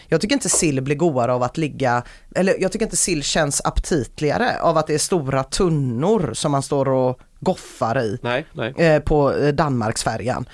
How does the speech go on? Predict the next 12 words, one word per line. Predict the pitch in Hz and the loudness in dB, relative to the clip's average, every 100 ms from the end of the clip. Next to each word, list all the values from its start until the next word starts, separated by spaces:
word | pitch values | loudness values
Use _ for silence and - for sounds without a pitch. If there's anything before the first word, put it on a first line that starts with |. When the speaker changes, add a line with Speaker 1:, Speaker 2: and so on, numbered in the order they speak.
| - - | -18 -6
Speaker 1:
Utan | 175 175 | 0 2
jag | 165 147 | 2 0
tycker | 226 233 | -2 -4
tvärtom | 214 185 - 156 147 | -4 -2 0 2 2
att | 147 | 0
sillen | - 151 120 135 | -2 -2 -2 -2
bör | 143 139 139 | 0 0 0
lyftas | 185 - - - - 285 - - | -4 -4 -10 -8 -4 -2 -2 -4
och | 185 | -2
serveras | - 165 165 147 123 123 - | 0 0 2 2 2 0 -2
på | - | -4
ett | 156 | -4